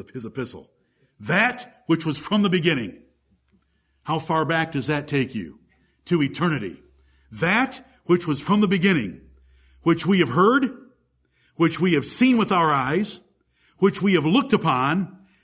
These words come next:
and our hands have handled. If I can't touch it, I won't believe it. Our hands have handled of the word of life.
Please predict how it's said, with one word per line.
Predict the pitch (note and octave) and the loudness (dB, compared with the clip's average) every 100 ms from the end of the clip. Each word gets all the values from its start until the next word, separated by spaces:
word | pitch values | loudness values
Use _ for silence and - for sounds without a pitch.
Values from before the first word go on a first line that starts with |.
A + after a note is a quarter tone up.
| _ | _
and | F3+ F3 | 0 0
our | D3 | 0
hands | C3+ G#3+ B3 C4+ C#4 - - _ _ _ _ | 2 2 4 4 4 0 -10 _ _ _ _
have | E3 D3 | -2 2
handled. | G#3 A3 F3+ G#2 - _ _ _ _ _ _ | 4 4 4 0 -6 _ _ _ _ _ _
If | E3 F3 | -6 -2
I | E3+ | -2
can't | D#3 A#3 A3 - | 0 0 0 -2
touch | A#3 B3 | -2 0
it, | C#4+ D4 - _ | -2 -4 -18 _
I | D3+ | -2
won't | E3 G3+ G3 | 0 2 2
believe | F#3 F#3+ F3+ B2 | 4 4 4 0
it. | F#2 - _ _ _ _ | -6 -14 _ _ _ _
Our | C#3+ D3 | -2 0
hands | C3+ G#3+ A#3 G3+ | 2 2 2 2
have | G#3+ | 2
handled | G3+ A3+ F3+ G#2+ - - _ _ _ _ _ _ _ _ _ _ _ _ _ - | 2 4 2 0 -6 -20 _ _ _ _ _ _ _ _ _ _ _ _ _ -2
of | E3+ | 0
the | D#3 | 2
word | D3+ G3 G#3+ | 6 6 6
of | F#3 | 4
life. | G#3 F3+ A2 | 2 0 -4